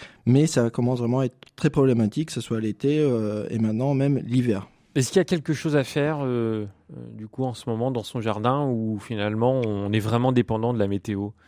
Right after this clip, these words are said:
Speaker 1: Alors en ce moment, normalement, c'est le, le jardin est en dormant, c'est, euh, le jardinier aussi. Et, euh, en plus de ça,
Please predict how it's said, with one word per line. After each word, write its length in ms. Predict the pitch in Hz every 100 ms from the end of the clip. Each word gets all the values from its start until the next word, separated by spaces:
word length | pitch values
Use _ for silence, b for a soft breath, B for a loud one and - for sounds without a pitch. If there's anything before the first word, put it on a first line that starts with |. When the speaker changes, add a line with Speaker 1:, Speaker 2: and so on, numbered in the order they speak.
| B B B B B B B B B B B B B
Speaker 1:
Alors 240 | 113 117
en 80 | 117
ce 120 | -
moment, 160 | 113 151
normalement, 420 | 139 110 104 127
c'est 880 | 139 - 117 104 98 92 95 95 - -
le, 220 | 113 110
le 100 | 104
jardin 240 | 117 123 135
est 40 |
en 120 | 120
dormant, 420 | 110 110 113 151 202
c'est, 200 | - 120
euh, 480 | 110 104 101 92 - - _ _ 117
le 380 | 117 110 104
jardinier 420 | 101 113 117 117 110
aussi. 400 | 101 - 175 - _ B B B B B B B B
Et, 260 | 117 135 151
euh, 600 | 127 120 113 113 110 107 -
en 100 | 127
plus 220 | 170 151
de 80 | 156
ça, 460 | 160 175 180 185